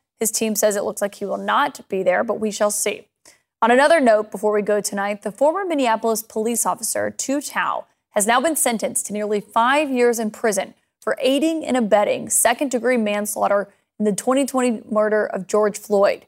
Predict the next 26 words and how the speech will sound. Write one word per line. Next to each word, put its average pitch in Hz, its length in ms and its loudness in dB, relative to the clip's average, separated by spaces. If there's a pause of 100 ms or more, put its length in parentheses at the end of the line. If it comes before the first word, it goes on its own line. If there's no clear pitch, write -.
(400)
While 208 140 6
the 220 80 0
former 220 260 4
officer, 226 460 2
Derek 196 320 -2
Chauvin, 208 520 0
knelt 262 380 2
on 202 160 -2
George 208 240 -2
Floyd's 202 300 -4
neck, 208 320 -4 (320)
Thao, 233 560 2
who 220 160 0
was 214 160 0
a 202 60 0
senior 285 340 0
officer 247 580 0
and 202 220 -4
with 233 180 0
the 269 80 0
Minneapolis 220 580 0
Police 220 300 -6
Department 202 400 -2
for 208 100 -4
eleven 226 540 -2
years, 220 460 0